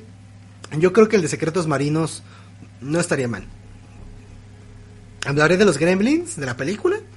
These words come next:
<laughs> Creo que ya hablamos. Saludos a Dark Lord porque le jodí el sueño y yo creo que espantaba a varios. Pues de nada, chamones, espero se haya divertido. ¿Qué son los símbolos del disco dorado de la sonda Voyager? Recién me acuerdo, no, no me hagas mucho caso, pero lo de la sonda Voyager que mandaron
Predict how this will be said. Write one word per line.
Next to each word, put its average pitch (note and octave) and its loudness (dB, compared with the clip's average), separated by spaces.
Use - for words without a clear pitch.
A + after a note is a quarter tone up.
<laughs> - -20
Creo D4 -4
que C#4 0
ya B3+ 6
hablamos. G#3+ 2
Saludos F3+ 0
a E3+ 2
Dark E3+ 2
Lord F3 4
porque D3 -2
le C3+ 0
jodí D3 0
el F3 2
sueño E3 2
y C#3 0
yo D3 0
creo D#3+ -4
que E3 -4
espantaba C3+ -4
a C#3 0
varios. C3+ -2
Pues - -14
de A#2+ -8
nada, D#3 2
chamones, B2+ -8
espero C#3 -10
se C#3 -6
haya C#3 -4
divertido. B2+ -6
¿Qué A#3+ 0
son D4+ 2
los D4+ 4
símbolos C#4+ 2
del F#3 2
disco G#3+ 0
dorado G#3+ 6
de G#3 4
la D#3 0
sonda F#3 -2
Voyager? E3 2
Recién A#3+ 4
me G4 2
acuerdo, D4 2
no, C#4 -2
no C4 -4
me D4+ 0
hagas B3 -2
mucho A3 -4
caso, G3+ -4
pero E3+ 2
lo D#3 4
de D#3 2
la D3+ -4
sonda A#3+ -2
Voyager G#3 2
que E3 -4
mandaron C#3+ -4